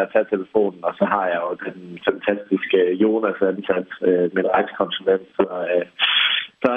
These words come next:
heldigvis har jeg noget hjælp her, ellers så var jeg godt nok druknet. Øh,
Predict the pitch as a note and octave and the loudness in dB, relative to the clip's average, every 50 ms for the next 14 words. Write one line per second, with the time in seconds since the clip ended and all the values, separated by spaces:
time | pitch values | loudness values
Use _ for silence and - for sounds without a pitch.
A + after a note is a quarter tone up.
0 | B2+ C#3+ F#3 F3+ F3 D3+ D3 C#3+ - D3 D3 C3+ B2+ A#2+ B2 A#2+ - - C#3 C#3 | 0 0 0 0 2 2 2 2 2 0 0 0 0 0 0 -2 0 2 2 0
1 | C3+ - B2+ A#2 A#2 A#2 A#2+ A2+ G#2+ - - A#2+ A2+ A2 G#2 G#2 G#2 G2+ A2 A2 | 2 2 2 2 2 2 2 0 0 0 0 0 0 2 2 2 2 2 2 2
2 | A2 A2 G#2+ - - - G#2+ G#2 - G#2+ F#2+ F#2 F2 F#2 - - _ _ _ - | 2 0 -2 -2 -2 -2 -2 0 2 0 0 0 0 -4 -12 -20 _ _ _ 0
3 | G#2+ G#2 G2 F#2 F#2+ | 2 2 4 2 0